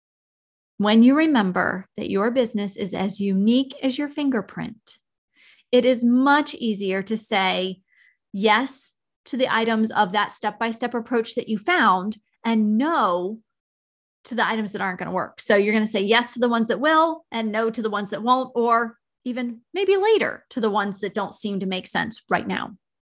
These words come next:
That's the point. Choose the pieces that work for you. You are not going to find a step-by-step approach to building your business that is perfect.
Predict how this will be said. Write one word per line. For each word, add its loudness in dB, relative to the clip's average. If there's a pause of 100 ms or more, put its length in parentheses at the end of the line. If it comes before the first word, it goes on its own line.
(960)
That's 0 (600)
the 0
point. -2 (880)
Choose 4 (380)
the -2
pieces -2 (160)
that 2
work 2
for 0
you. 0 (400)
You 4
are 6
not 2
going -4
to -4
find -4
a -6
step-by-step -4
approach -2
to 0
building 0
your 0
business -4 (360)
that 4 (500)
is 6 (120)
perfect. -12